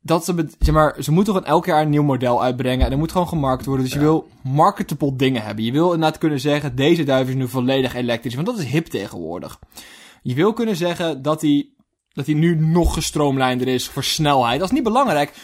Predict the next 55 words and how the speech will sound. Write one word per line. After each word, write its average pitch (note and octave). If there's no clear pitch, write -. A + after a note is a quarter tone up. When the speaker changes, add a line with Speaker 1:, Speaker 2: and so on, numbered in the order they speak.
Speaker 1:
bedoel, G3
die F3+
duif G3
hoeft G3
echt A3
niet G3+
in E3+
punt G#3+
zeven G3+
seconden G3
van F3+
nul F3+
naar E3
honderd F#3
te -
gaan. B2+
Dat D#3+
is E3
Speaker 2:
Nee. A3
Speaker 1:
niet, E3+
niet F#3+
belangrijk. C#3+
Wat -
ik D4+
wil, C3
is F3+
dat D#3
ze -
die D3+
duif C3
een C3
keer F3+
zindelijk D#3+
maken. G2
Ik C#4
Speaker 2:
Ja. A3+
Speaker 1:
wil F3+
dat E3+
hij G3
die F#3
duif C#3+
gewoon D#3
een D3
keer D3
potty-training D3
geeft. C3
Maar F#3
dat A#3
is, G#3
dat F#3+
is G#3
gewoon A3+
niet A3
lekker A#3
marketable. C3